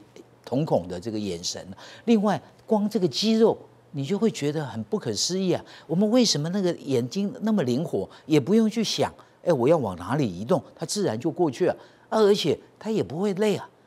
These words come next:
我们跑百公尺以后脚会酸，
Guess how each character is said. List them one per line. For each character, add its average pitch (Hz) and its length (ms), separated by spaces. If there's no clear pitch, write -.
我 160 140
们 185 200
跑 147 260
百 139 120
公 202 200
尺 147 160
以 127 80
后 170 100
脚 - 180
会 156 140
酸， 165 260